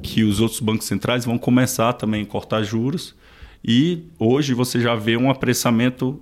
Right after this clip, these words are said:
bom de juro real, mesmo nos Estados Unidos e outros países tá acontecendo um fechamento de juro real.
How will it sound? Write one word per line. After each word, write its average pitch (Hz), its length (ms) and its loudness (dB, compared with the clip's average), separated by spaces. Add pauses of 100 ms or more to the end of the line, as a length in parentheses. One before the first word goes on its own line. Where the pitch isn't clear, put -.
(140)
bom 117 360 0
de 127 160 -2
juro 104 200 -2
real, 98 360 0
mesmo 113 240 -4
nos 120 100 -4
Estados 110 260 -2
Unidos 104 320 -2
e 107 60 0
outros 101 160 -4
países 117 580 -2 (600)
tá 113 180 0
acontecendo 123 460 0
um 123 60 2
fechamento 127 680 0
de 113 120 -8
juro 120 180 2
real. 123 420 0